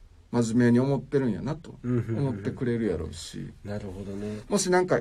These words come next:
Speaker 1: やらかしたっていうね、二人自覚があるんやったら、
Speaker 2: うん。
Speaker 1: それについて一回ね、「すいませんでした」って。これさ、十九歳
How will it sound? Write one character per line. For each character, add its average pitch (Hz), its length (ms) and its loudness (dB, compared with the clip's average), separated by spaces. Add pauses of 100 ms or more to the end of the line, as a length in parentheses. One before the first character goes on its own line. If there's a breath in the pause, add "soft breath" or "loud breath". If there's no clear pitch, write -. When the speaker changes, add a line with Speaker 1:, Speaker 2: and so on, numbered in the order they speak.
Speaker 1:
や 165 140 4
ら 180 100 6
か 180 160 0
し 185 120 -4
た 151 120 4
っ 143 60 0
て - 180 -10
い 90 60 -2
う 92 80 -2
ね、 214 220 -4
二 131 200 -2
人 95 120 0
自 90 160 -6
覚 117 260 -2
が 110 100 0
あ 95 60 -2
る 107 80 0
ん 101 80 2
や 90 80 -6
っ 87 40 -8
た - 180 -12
ら、 90 60 -4
Speaker 2:
う 120 40 2
ん。 113 180 2
Speaker 1:
そ 107 100 -4
れ 143 80 -2
に 139 100 0
つ 139 120 -6
い 107 80 -4
て 90 80 -10
一 120 180 -6
回 139 200 -4
ね、 226 180 -6 (320 soft breath)
「す - 140 -6
い - 20 0
ま 120 80 0
せ 120 100 -2
ん 120 60 2
で 123 80 2
し 120 140 -8
た」 - 80 -12
っ - 20 -14
て。 - 220 -20 (1200 soft breath)
こ 233 100 0
れ 214 40 2
さ、 196 220 -2
十 208 300 2
九 214 260 2
歳 170 420 -2